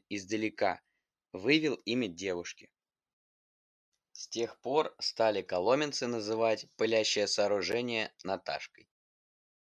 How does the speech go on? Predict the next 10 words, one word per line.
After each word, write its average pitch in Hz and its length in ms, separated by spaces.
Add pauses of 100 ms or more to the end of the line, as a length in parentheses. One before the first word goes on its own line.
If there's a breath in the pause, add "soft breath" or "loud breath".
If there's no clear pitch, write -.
(300)
Ходили 220 300
разные 214 380
легенды 120 480
о 104 80
том, 110 260
почему 117 460
возникла 101 500
надпись 98 400
на 90 140
трубе. 90 340